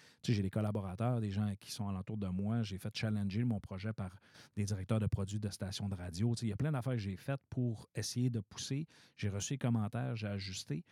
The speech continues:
Mais là, à un moment donné, bon, euh, j'ai eu mon épisode de Noël qui était un step. Après ça, j'ai eu mon centième épisode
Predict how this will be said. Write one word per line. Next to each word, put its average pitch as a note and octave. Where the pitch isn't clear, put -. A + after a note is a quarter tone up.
Mais G2
là, B2+
à -
un D#3
moment A2
donné, A#2
bon, A2+
euh, F#2+
j'ai G2
eu G#2
mon G#2
épisode G2+
de G#2
Noël G2+
qui F#2+
était -
un F2+
step. -
Après F#2+
ça, A2+
j'ai G2+
eu G2
mon F#2+
centième G2+
épisode F#2+